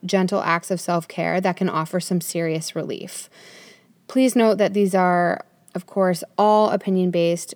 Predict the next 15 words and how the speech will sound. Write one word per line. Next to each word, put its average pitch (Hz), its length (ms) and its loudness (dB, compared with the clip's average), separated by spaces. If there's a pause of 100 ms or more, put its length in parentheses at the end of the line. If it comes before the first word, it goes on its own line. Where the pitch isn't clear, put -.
They're 185 200 0
what's 180 260 0
worked 185 200 -2
for 190 140 -4
me 180 220 0
and 180 120 0
brought 170 220 0
me 170 120 -2
peace 170 340 -8
to - 120 -8
my 165 140 -4
mind, 165 600 -6
body, 165 460 -6
and 160 240 -6
soul. - 460 -10